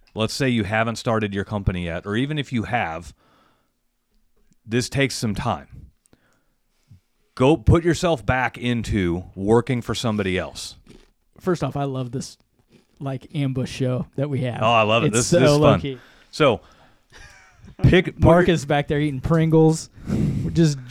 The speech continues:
Speaker 2: you know,
Speaker 1: You're
Speaker 2: drinking,
Speaker 1: pouring the Makers.
Speaker 2: drinking whiskey and having
Speaker 1: Uh,
Speaker 2: some beers and
Speaker 1: um,
Speaker 2: telling the bullshit that's actually happened. <laughs>
Speaker 1: So put yourself back into a, an environment where you were working for somebody else.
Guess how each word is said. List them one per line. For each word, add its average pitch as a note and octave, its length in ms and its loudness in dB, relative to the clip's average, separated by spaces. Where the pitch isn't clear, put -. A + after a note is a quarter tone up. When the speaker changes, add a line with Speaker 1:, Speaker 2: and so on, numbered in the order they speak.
Speaker 2:
you F3 100 2
know, D#3 120 6
Speaker 1:
You're C3+ 200 6
Speaker 2:
drinking, D#3+ 180 8
Speaker 1:
pouring D#3 160 8
the C#3 80 4
Makers. C#3+ 460 6
Speaker 2:
drinking D#3 200 2
whiskey D#3+ 500 4
and D3 260 -2
having A2+ 240 6
Speaker 1:
Uh, G2 100 6
Speaker 2:
some D3 100 0
beers D3+ 480 4
and C3 280 -6
Speaker 1:
um, G2+ 360 0
Speaker 2:
telling D3+ 360 4
the C3 160 -2
bullshit C#3+ 480 0
that's C3 200 -6
actually C#3 380 -4
happened. C#3 500 -2
<laughs> C4 80 -8
Speaker 1:
So B2+ 420 4
put D#3 240 6
yourself C#3+ 540 0
back A#2+ 320 -2
into A#2+ 300 0
a, G#2 180 -2
an G#2+ 180 -4
environment G2 600 -2
where G2+ 100 -2
you G#2 180 0
were G#2 120 0
working G#2+ 340 -2
for G#2+ 100 -8
somebody G2+ 400 -4
else. - 380 -6